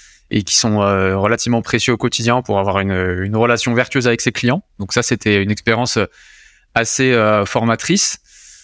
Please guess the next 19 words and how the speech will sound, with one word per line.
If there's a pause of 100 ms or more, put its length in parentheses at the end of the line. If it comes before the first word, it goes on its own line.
(120)
Ensuite,
euh,
j-,
j'ai
voulu
un
petit
peu
monter
en
gamme,
euh,
parce
que
c'est
un
métier
où,
euh,